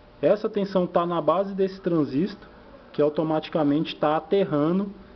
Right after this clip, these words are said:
esse ponto aqui, entre esse resistor e esse pino botão do micro,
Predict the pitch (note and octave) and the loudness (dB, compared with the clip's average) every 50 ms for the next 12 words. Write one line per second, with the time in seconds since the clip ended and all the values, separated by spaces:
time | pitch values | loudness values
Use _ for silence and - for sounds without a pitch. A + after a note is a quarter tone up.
0 | - - - C#3+ D#3 D3+ - - F3+ - F3 E3+ F3+ F#3 F#3 A3 - - C#3+ C#3 | -20 -10 -4 -2 -2 -2 -4 -8 -6 -2 0 0 0 0 -2 -4 -6 -4 -2 0
1 | C3+ C3+ C3+ C3+ C3 - C#3+ C#3 - - C#3 C#3 C#3 D3 C#3+ - - - D3 E3 | 0 2 2 0 0 -2 -4 -4 -2 0 0 0 0 -2 -8 -8 -2 0 0 2
2 | F3+ G3+ G#3 G3 G3 G3+ G3+ - - - - E3 E3 E3+ F3+ F3 E3+ G3+ G#3+ G#3+ | 2 0 0 0 -2 -2 -2 -6 -12 -8 -4 -2 0 0 0 0 0 0 -2 0
3 | - D#3+ D#3+ E3+ E3+ G3 G#3 F#3 D3+ B2+ A#2+ A#2 - | 0 0 0 2 0 0 0 2 0 0 0 -4 -8